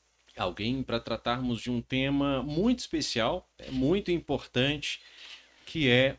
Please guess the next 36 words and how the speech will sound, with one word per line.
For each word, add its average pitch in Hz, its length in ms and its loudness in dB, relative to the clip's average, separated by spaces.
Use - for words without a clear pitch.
oncologia 156 840 -2
e 156 80 0
cuidados 135 520 -2
paliativos. 143 1040 -8
Então, 165 240 -6
ninguém 208 340 2
melhor 180 400 6
do 196 80 -2
que 190 140 0
um 180 80 4
especialista 170 880 0
no 151 120 -2
tema. 160 480 4
E 214 120 2
eu 226 140 4
peço 196 360 0
as 170 60 -2
desculpas 180 580 -2
a 156 60 2
vocês 180 600 2
pra 196 240 2
ler 180 440 6
o 160 80 -2
currículo, 175 440 -4
porque - 220 -10
é 208 80 0
bem 196 160 -2
extenso 165 580 2
aqui, 143 220 -2
é 151 60 2
uma 143 100 0
pessoa 139 360 -2
altamente 143 520 0
capacitada. 131 640 0
Vamos 156 220 -2
lá. 143 260 0